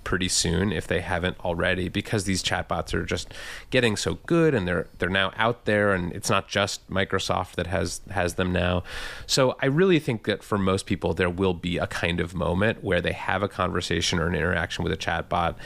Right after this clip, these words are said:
Um, and maybe they're not asking it questions about sentience. Maybe they're, you know, maybe it's some, like, customer service chatbot or something, but it's just like, it just feels categorically better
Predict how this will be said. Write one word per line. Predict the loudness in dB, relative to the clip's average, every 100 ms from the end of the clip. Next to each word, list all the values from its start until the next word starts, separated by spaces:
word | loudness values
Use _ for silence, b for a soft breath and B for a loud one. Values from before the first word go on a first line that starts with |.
| B B B B
Um, | 0 0 0 -2 0
and | 2
maybe | 4 4
they're | 4
not | 4 4
asking | 2 0 -4
it | -2
questions | -2 0 -2 -2
about | -2
sentience. | 0 0 0 0 -2 0
Maybe | 0 2
they're, | 2 0
you | -2
know, | 0
maybe | 0 -2
it's | -2
some, | -2 0
like, | 0 0
customer | -2 -2 -2 -2
service | 0 -2 -2 -4
chatbot | -2 -2 -2 -4
or |
something, | -4 -4 -6 -4
but | -2
it's | -2 -2
just | 0 0 2
like, | 0 -2 B B B B
it | 0
just | 0 -2
feels | 0 4 4 2
categorically | -2 -4 0 0 0 0 0 0 -2
better | 0 -2 0 2 0 -2